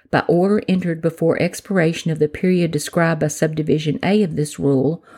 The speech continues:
or a prior extension order, may extend the time for filing the record only if it makes the following findings. E,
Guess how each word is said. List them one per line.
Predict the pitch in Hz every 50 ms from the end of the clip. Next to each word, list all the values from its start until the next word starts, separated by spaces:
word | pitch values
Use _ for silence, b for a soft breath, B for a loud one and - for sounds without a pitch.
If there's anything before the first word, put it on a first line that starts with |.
| B B B B
or | - - 160 151
a | 151
prior | - - - 196 185 180 165 160
extension | 156 - - - - - 185 196 190 190 - - - - - 151 - -
order, | 139 139 127 120 123 123 175 180 B B B B B B B B
may | 180 175 170 175 175
extend | - - - - - 190 190 202 220
the | 233
time | 220 - 202 185 170 165 160
for | - 175
filing | - - 170 165 160 165 170 185
the | 185 185
record | 165 160 139 139 139 - 135 147 - -
only | - 160 170 185 202 214 -
if | 196 185 190
it | - -
makes | - 165 160 143 - - - -
the | - 160
following | - - 156 156 151 151 151 147 143 151 160 165
findings. | 160 - 190 202 196 185 - - - - - - - - - - b b b b b b b b b b b -
E, | 220 208 180 135 87 - -